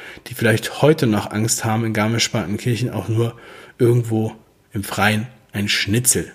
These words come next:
essen zu gehen. Also,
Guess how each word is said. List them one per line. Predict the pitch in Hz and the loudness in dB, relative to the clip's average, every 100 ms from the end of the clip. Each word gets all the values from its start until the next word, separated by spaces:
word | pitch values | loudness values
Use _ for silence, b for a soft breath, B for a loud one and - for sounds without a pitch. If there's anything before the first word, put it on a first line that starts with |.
| _ | _
essen | - - - | -6 -6 -4
zu | - - | -10 -8
gehen. | - - b b b _ _ B B B B B B B B - | -14 -16 b b b _ _ B B B B B B B B -10
Also, | 110 87 | -6 -6